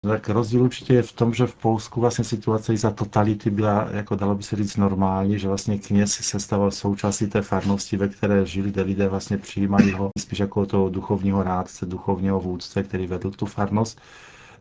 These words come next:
V České republice myslím, že za totality se to jako udělal jako farní úřad, což už v tom názvu znamenalo, že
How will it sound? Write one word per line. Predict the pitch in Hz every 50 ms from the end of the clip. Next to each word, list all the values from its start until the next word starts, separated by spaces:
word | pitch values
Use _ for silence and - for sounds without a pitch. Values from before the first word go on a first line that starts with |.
| - 98
V | 98
České | - - 107 104 - - 117
republice | 107 110 107 - 113 101 110 107 - - 110
myslím, | 113 107 - 117
že | 107 98
za | 98 104 110 101
totality | - 113 104 - 107 104 104 101 - 101
se | - - 107 101
to | - - 107
jako | 104 98 - - -
udělal | 107 98 104 107 107
jako | 107 101 - 110
farní | 101 - - 107 104 104 110 120 -
úřad, | - 120 104 104 98 95 104 -
což | - - - 104 101
už | 104 101 -
v |
tom | - 113 104 104
názvu | 101 107 107 107 107 104 107 104
znamenalo, | 98 98 101 104 107 107 101 104 104 104 107 104
že | 104 104 98